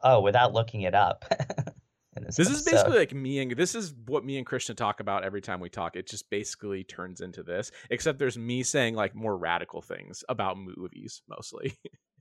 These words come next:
Speaker 2: Uh,
Speaker 1: <laughs> Okay.
Speaker 2: all right, Christian, before we get out of here, is there anything else you wanna hit on between the, uh, stable and the, uh, non-stable per seventy-five?
Speaker 1: Uh, no. Um,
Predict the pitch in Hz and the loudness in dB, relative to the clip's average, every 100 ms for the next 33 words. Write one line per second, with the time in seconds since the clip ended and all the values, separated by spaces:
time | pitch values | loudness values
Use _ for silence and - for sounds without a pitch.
0 | _ _ - - - _ _ _ _ - | _ _ -20 -20 -20 _ _ _ _ -14
1 | 123 117 135 - - - 254 220 - 143 | -6 2 4 4 2 2 4 4 4 2
2 | 165 143 139 - 190 175 143 131 151 156 | 2 0 -2 0 2 2 2 4 6 4
3 | 104 98 107 117 120 107 120 - 113 110 | 4 2 0 0 0 0 -2 -2 -2 0
4 | 113 135 160 151 107 123 113 107 101 98 | 0 0 0 -4 -6 -4 -2 0 2 2
5 | 95 - 98 117 117 113 104 98 95 92 | 0 0 0 2 0 -2 -4 -4 -2 0
6 | 87 87 92 101 - 98 104 113 113 110 | 0 0 0 0 0 0 0 0 -2 -4
7 | - 107 113 104 98 110 131 _ _ _ | -4 0 0 -2 0 0 0 _ _ _
8 | _ _ _ _ _ _ _ _ - 139 | _ _ _ _ _ _ _ _ 4 8
9 | 135 131 135 196 190 95 - 110 107 107 | 10 8 8 8 8 6 4 6 8 8
10 | 98 98 | 4 -2